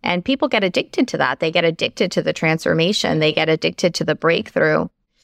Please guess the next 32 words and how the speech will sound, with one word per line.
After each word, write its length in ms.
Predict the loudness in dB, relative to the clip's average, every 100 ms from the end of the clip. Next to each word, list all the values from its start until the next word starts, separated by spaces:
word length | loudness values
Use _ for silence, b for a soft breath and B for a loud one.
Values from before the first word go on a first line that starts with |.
| _
But 120 | -2 -2
if 120 | 0
you 100 | 0
never 300 | 0 0 0
do 220 | 2 0
anything 800 | 0 0 0 0 0 0 -2 -4
with 120 | -4 -2
that 160 | -2
energy, 340 | -2 0 0 -2
if 100 | -2
you 80 | 0
never 200 | 0 0
do 140 | -2
anything 420 | -2 0 0 0
with 140 | 0 0
that 180 | -2 -2
power, 280 | -2 -2
if 80 | -2
you 60 | -2
never 180 | 0 0
do 100 | 0
anything 400 | 0 0 0 0
with 160 | 0
that 240 | 0 0 -2
change, 760 | -4 0 0 0 -2 -4 -8 -12 _ _
then 120 | -2
it 120 | 0
just 200 | 0 -2
gets 220 | -2 -4 -2
dispersed 760 | -2 0 0 0 0 -10 -12 -14 _ _ -8
as 140 | -4
chaos. 640 | -2 0 0 0 -6 -14